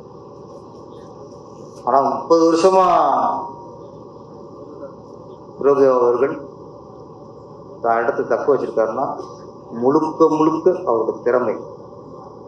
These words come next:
இந்த தொழிலை நேசிக்கிற விதம். ஆரம்பத்துல காதல்ல ஆடும்போது பார்த்த அந்த எனர்ஜி, இந்து படத்துல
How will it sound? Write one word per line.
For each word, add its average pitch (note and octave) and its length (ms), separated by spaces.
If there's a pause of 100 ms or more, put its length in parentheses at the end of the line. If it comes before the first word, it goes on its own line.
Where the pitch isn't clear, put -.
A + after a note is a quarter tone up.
(1120)
இந்த B2+ 120
தொழிலை D3+ 340
நேசிக்கிற B2 840
விதம். B2 360 (2500)
ஆரம்பத்துல D#3 720 (640)
காதல்ல C#3 540 (760)
ஆடும்போது D3 560
பார்த்த C3 300
அந்த A2+ 140
எனர்ஜி, A#2+ 600 (1900)
இந்து F3 280
படத்துல C#3+ 640